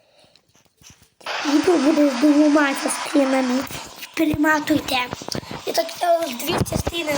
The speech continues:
роблю, то спеціально в кухні. Щоб той,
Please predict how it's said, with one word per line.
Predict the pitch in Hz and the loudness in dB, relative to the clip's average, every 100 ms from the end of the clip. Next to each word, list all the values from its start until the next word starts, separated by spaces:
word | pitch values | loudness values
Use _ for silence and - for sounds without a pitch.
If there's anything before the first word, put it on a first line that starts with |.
| 285 | 2
роблю, | 370 339 320 - - - | 2 2 -4 -6 -10 -4
то | 320 302 | -2 -2
спеціально | - - - - 302 320 381 403 | -4 -8 -6 -4 -2 -2 0 0
в | - - | -2 -6
кухні. | 339 311 - 254 254 254 302 311 - - - - - - - - - - - - - - - - - - - - - - - - | -4 -4 -6 -8 -8 -10 -12 -14 -10 -10 -10 -8 -4 -4 -4 -8 -8 -6 -6 -6 -8 -10 -12 -14 -14 -12 -10 -10 -6 -4 -4 0
Щоб | 320 311 - | 0 0 -2
той, | 311 294 | 2 2